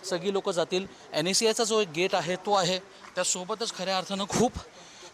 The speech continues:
अ, महत्त्वाची गोष्ट आहे की त्या गेटमधून, कुठल्या गेटमधून कुठल्या गाड्या येतील, म-, मग मनसे अध्यक्षांच्या गाडी असेल किंवा मग पक्षप्रमुख उद्धव ठाकरेंच्या गाड्या असतील त्या कुठल्या गेटने येतील या गोष्टीची पाहणी पण आता आपल्याला बाळांकर त्यांच्या कार्यकर्त्यांसोबत करताना दिसत आहेत.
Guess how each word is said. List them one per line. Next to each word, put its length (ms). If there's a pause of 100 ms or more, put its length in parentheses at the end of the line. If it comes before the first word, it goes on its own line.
अ, 140
महत्त्वाची 560
गोष्ट 300
आहे 100 (400)
की 120
त्या 80 (120)
गेटमधून, 440
कुठल्या 300
गेटमधून 340
कुठल्या 260
गाड्या 280
येतील, 340 (380)
म-, 100
मग 240 (500)
मनसे 260
अध्यक्षांच्या 440
गाडी 200
असेल 380
किंवा 180
मग 160 (840)
पक्षप्रमुख 440
उद्धव 220
ठाकरेंच्या 400
गाड्या 200
असतील 240
त्या 80
कुठल्या 320
गेटने 340
येतील 240 (460)
या 120
गोष्टीची 360
पाहणी 400
पण 180
आता 320 (240)
आपल्याला 400 (560)
बाळांकर 460
त्यांच्या 280
कार्यकर्त्यांसोबत 760
करताना 260
दिसत 160
आहेत. 100